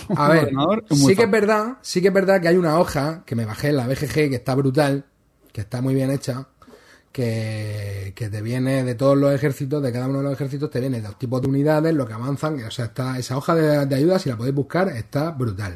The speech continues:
Speaker 2: en, en la B G G. Y agiliza un montón el tema del cálculo de los modificadores. Luego los modificadores, pues, t-, generalmente, pues, tampoco son tan, tanta historia. Sí que es verdad que tiene algunas reglas, pero bien, tío. A mí yo no, o sea, no lo veo, no lo veo un juego
Speaker 1: Pero,
Speaker 2: complicado.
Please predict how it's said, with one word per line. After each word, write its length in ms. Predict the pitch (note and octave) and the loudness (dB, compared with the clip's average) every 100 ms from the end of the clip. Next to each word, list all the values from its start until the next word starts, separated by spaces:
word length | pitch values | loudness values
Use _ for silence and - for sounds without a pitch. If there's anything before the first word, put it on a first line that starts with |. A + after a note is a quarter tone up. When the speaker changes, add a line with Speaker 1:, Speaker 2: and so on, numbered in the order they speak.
| - | -12
Speaker 2:
en, 580 | - A2 G2+ G2+ G2 F#2 - | -10 -8 -6 -6 -8 -10 -10
en 80 | G#2+ | -6
la 100 | G2+ | -4
B 60 | A#2 | -4
G 120 | A2 | -4
G. 200 | G2+ G2 - - - - - | -6 -8 -14 -20 -18 -8 0
Y 80 | A#2+ | 2
agiliza 420 | - A#2 B2 C3+ | 4 4 6 8
un 100 | C3+ | 8
montón 400 | C3 C3 C3+ C#3+ | 8 6 6 6
el 100 | C3+ | 6
tema 260 | B2+ A#2+ C3 | 4 4 4
del 100 | B2+ | 4
cálculo 380 | A#2+ A2+ C#3 | 2 4 6
de 80 | C#3+ | 6
los 260 | B2+ A2 G2+ | 6 2 0
modificadores. 500 | G#2 G2+ G#2 A#2+ C3+ | -4 -4 0 4 6
Luego 180 | D3 F#3+ | 8 8
los 80 | F#3+ | 8
modificadores, 480 | F3+ D#3+ D#3+ E3+ F#3+ | 6 6 6 6 4
pues, 120 | D3 | 2
t-, 80 | C3 - | -2 -2
generalmente, 840 | C3 B2 D3 D3+ D3 E3 E3 D3 | 0 4 6 6 6 6 8 6
pues, 240 | C#3 A#2+ | 2 -2
tampoco 320 | A#2+ A#2 D#3 | -2 2 4
son 240 | C#3+ A#2+ A2+ | 4 4 4
tan, 560 | B2+ A2 G#2 G2+ G2+ G2 | 2 2 2 0 -2 0
tanta 260 | B2 A2+ | 0 0
historia. 300 | F#2+ D3 C3 - | -2 0 0 2
Sí 100 | D3+ | 4
que 80 | |
es 60 | E3 | 6
verdad 240 | D3 F3 | 6 6
que 80 | E3+ | 6
tiene 160 | C3+ C3 | 4 4
algunas 260 | B2+ A2+ | 2 0
reglas, 420 | G#2+ G3 E3 D#3+ - - - - | 2 2 2 -4 -12 -20 -20 -16
pero 320 | - F2+ - - - - - - - - - - - _ - - _ - _ _ - - | -14 -16 -20 -20 -20 -20 -20 -20 -20 -20 -20 -20 -20 _ -20 -20 _ -20 _ _ -20 -6
bien, 280 | D3 F#3 F3+ | 4 4 4
tío. 200 | - D#3+ - - - | -4 -8 -10 -20 -6
A 120 | A2+ | 2
mí 140 | C#3 F3 | 6 8
yo 100 | F#3+ | 8
no, 80 | |
o 60 | - | 6
sea, 140 | E3+ | 4
no 80 | D#3+ | 6
lo 100 | G3+ | 8
veo, 280 | F3 C#3+ B2+ | 8 8 6
no 140 | D3 | 4
lo 100 | G3 D3 | 4 4
veo 100 | B2+ | 2
un 40 | |
juego 220 | - B2 | 0 2
Speaker 1:
Pero, 140 | A#2 G#2+ | 2 2
Speaker 2:
complicado. 440 | G#2 D3+ C3+ G2+ | 4 4 4 0